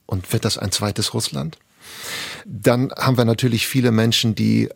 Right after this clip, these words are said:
aufgrund von psychischen Erkrankungen anrufen.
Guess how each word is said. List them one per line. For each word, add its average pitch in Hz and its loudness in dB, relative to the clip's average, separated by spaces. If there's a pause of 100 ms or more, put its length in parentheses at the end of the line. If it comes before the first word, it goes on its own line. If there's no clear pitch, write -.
(160)
aufgrund 113 -2
von 110 0
psychischen 123 2
Erkrankungen 117 -2
anrufen. 131 -4